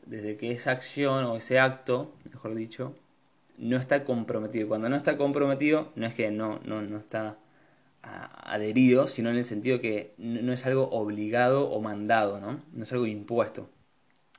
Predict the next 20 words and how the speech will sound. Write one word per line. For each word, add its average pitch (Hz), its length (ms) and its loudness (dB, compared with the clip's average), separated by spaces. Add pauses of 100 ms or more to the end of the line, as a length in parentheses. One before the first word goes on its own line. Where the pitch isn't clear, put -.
sino 123 240 -4
que 127 120 2
es 135 220 -4
desinteresado. 117 1200 -2 (520)
Desinteresado 107 680 -2
en 123 60 2
el 113 80 2
buen 110 160 0
sentido, 110 420 0
¿no? 110 240 -6 (300)
Que 110 120 -6
no 110 100 -2
hay 123 120 4
un 123 80 4
interés, 113 880 2
eh, 98 360 -12 (340)
por 107 220 2
otra 110 240 2
cosa 120 240 0
más, 135 260 4